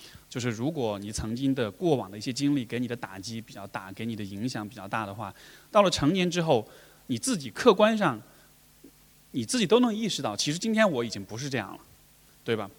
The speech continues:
比如说，如果我拿我自己举例好了，我小时候胖过，我特别胖，自卑这个胖的这件事儿，所以长大之后，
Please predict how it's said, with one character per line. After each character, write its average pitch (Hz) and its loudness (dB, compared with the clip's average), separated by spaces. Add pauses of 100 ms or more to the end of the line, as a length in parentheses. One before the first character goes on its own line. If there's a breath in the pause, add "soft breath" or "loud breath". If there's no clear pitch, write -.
比 131 0
如 127 4
说， 175 2
如 156 -2
果 107 0
我 113 -12
拿 139 4
我 131 2
自 131 -6
己 135 0
举 123 -6
例 110 -6
好 107 -10
了， - -14 (180)
我 127 -6
小 110 -2
时 131 -4
候 160 6
胖 151 2
过， 104 -8 (280 soft breath)
我 101 -16
特 233 4
别 123 6
胖， - -8
自 147 -4
卑 135 2
这 135 0
个 117 -2
胖 208 0
的 113 -2
这 110 -8
件 104 -6
事 110 -10
儿， 104 -10 (220 loud breath)
所 214 2
以 233 2
长 123 4
大 185 6
之 170 2
后， 135 4